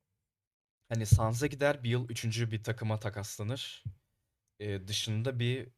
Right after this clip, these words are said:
e, yön göremiyorum. Ya da hiç, e, bahsedilmeyen bir takım olabilir. İşte yani böyle saçma sapan Clippers falan olabilir. Alakası olmayan ya da Bucks olabilir.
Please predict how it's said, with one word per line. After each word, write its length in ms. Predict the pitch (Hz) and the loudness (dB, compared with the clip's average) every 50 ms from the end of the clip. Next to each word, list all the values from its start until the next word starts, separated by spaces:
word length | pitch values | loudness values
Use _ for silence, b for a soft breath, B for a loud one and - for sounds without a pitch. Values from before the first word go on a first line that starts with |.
| _ - | _ -8
e, 80 | - 104 | -4 -2
yön 480 | 101 98 101 101 104 113 117 120 123 | -2 -2 -2 0 2 4 4 6 4
göremiyorum. 580 | 117 113 104 107 101 95 87 85 85 107 113 - _ _ _ _ | 4 4 4 2 2 0 -2 -8 -10 -14 -16 -20 _ _ _ _
Ya 160 | - 113 110 107 | -2 0 2 4
da 220 | 107 104 101 104 - | 4 2 2 -2 -6
hiç, 500 | - - - 117 - - - - - - - | -10 -10 -8 -4 -2 -2 -4 -4 -6 -10 -8
e, 180 | 101 98 95 92 - _ _ _ - _ _ _ _ _ _ - | -8 -6 -6 -8 -10 _ _ _ -20 _ _ _ _ _ _ -6
bahsedilmeyen 680 | 107 95 104 - - 113 113 117 117 113 113 110 110 107 | -6 -4 -4 -4 -4 0 0 2 2 4 4 4 2 2
bir 40 | 104 | 0
takım 280 | 113 107 - - 95 | -4 -6 -6 -6 -10
olabilir. 520 | 87 87 87 87 95 - - - - - _ _ _ _ _ _ _ _ _ _ _ _ _ _ | -8 -8 -10 -8 -8 -10 -10 -10 -14 -18 _ _ _ _ _ _ _ _ _ _ _ _ _ _
İşte 240 | - - - - 98 | -6 -6 -4 -4 -4
yani 340 | 92 90 90 95 87 80 - _ - | -4 -4 -4 -6 -8 -12 -14 _ -8
böyle 160 | 101 90 90 | -8 -8 -6
saçma 340 | - - 98 95 - - 98 | -4 -4 -4 -4 -4 -6 -6
sapan 260 | - - - 92 92 - | -8 -6 -6 -6 -6 -6
Clippers 280 | - 107 104 101 95 - | -6 -6 -6 -6 -8 -4
falan 160 | - 107 101 | -2 0 0
olabilir. 540 | 101 98 92 90 - - 127 120 - - - _ _ - | 0 0 -2 -4 -6 -8 -10 -10 -10 -16 -18 _ _ -10
Alakası 420 | - 101 95 92 - - - - 104 | -8 -6 -6 -6 -6 -8 -6 -4 -4
olmayan 240 | 90 87 98 113 | -4 -2 -2 -2
ya 100 | 120 104 | 0 -2
da 120 | 98 92 87 | -2 -4 -4
Bucks 260 | 95 95 - - - | -4 -6 -6 -6 -8
olabilir. 460 | 98 92 92 95 107 147 - - _ | -6 -6 -6 -8 -8 -10 -12 -14 _